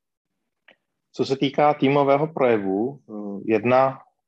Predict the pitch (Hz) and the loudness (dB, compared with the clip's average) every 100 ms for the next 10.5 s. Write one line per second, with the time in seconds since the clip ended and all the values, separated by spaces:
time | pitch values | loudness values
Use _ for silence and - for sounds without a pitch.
0 | - - 127 120 117 117 110 113 - - | -14 -4 0 2 2 2 2 0 -2 -6
1 | 113 117 98 131 - _ - - _ _ | -2 0 0 -2 -10 _ -12 -12 _ _
2 | 101 101 131 127 131 135 127 113 110 110 | -10 -2 2 4 6 4 0 -4 -4 -4
3 | 107 107 117 120 123 131 135 - - - | -6 -8 -6 -4 -4 -8 -12 -18 -16 -10
4 | - 107 - 123 123 117 120 123 123 123 | -2 -2 0 0 2 4 2 2 2 4
5 | 127 131 - 113 117 131 139 139 120 110 | 2 2 -2 -2 0 0 -4 -2 0 2
6 | 120 - _ _ 113 110 107 _ _ _ | 0 -4 _ _ 0 0 -4 _ _ _
7 | - 110 - 127 123 127 127 - 120 110 | -16 -14 -8 -2 2 2 2 -2 0 2
8 | 113 120 120 - 104 107 107 151 127 107 | 0 -4 -10 -6 -2 -2 0 2 2 2
9 | 110 156 - 107 113 120 - 120 120 120 | 0 -2 -6 -4 -2 -4 -6 -4 0 0
10 | 151 135 117 101 | 2 2 4 2